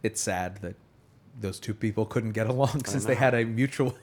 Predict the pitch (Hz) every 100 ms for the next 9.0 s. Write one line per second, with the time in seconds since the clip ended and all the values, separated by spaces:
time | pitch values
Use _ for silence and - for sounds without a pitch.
0 | - - - 165 143 - 139 120 147 151
1 | 190 156 120 113 123 113 113 95 110 95
2 | 101 95 95 87 95 90 - - 95 92
3 | 85 104 151 - - - 92 80 73 82
4 | 196 247 151 110 - - 113 - - -
5 | - 107 87 80 - _ _ _ _ -
6 | 90 92 80 78 92 107 - 120 147 170
7 | - 98 98 101 101 - - _ _ -
8 | 95 101 - - - - - 98 92 -